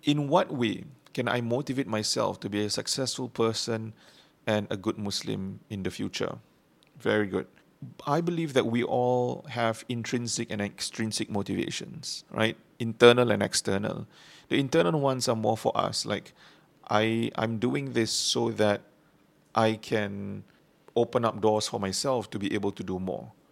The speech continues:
you know? Like, for example, the moment I did well in certain areas of my life, suddenly more doors just opened beyond my expectations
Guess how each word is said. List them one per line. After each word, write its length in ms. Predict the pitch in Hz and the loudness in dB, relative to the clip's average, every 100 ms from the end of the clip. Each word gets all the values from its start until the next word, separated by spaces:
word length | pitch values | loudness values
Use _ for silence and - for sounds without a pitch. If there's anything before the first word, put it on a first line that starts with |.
| _ _ _ | _ _ _
you 80 | 110 | -6
know? 200 | 104 123 - - _ _ - | -4 -4 -6 -20 _ _ 0
Like, 200 | 107 - | 2 2
for 100 | 123 | 0
example, 560 | 120 131 156 156 143 - - - _ _ - - | 4 4 4 -2 -4 -6 -20 -20 _ _ -20 -4
the 80 | 123 | 0
moment 320 | 131 160 180 | 0 0 2
I 80 | 139 | 0
did 220 | 117 123 | 0 0
well 200 | 113 117 | 4 4
in 100 | 107 | 4
certain 320 | 104 107 120 | 2 -2 -2
areas 280 | 117 120 117 | -2 -2 -2
of 80 | 113 | -2
my 140 | 113 | -2
life, 240 | 113 127 127 | 0 -4 -4
suddenly 340 | 120 113 120 | -2 -2 -2
more 220 | 110 107 | -2 -2
doors 320 | 101 104 101 | 0 0 0
just 180 | 95 101 | -2 -4
opened 520 | - 156 - - - - _ _ _ - | -4 -6 -8 -16 -18 -20 _ _ _ -8
beyond 300 | 110 117 127 | 0 0 0
my 60 | 113 | -2
expectations 920 | - 95 - 95 - - - - - | -4 -6 -6 -8 -10 -14 -12 -10 -10